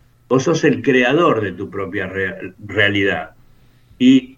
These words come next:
eh, tengamos presente que tal vez ustedes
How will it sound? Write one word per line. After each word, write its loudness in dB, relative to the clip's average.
eh, 0
tengamos 2
presente 0
que 0
tal 2
vez -2
ustedes -2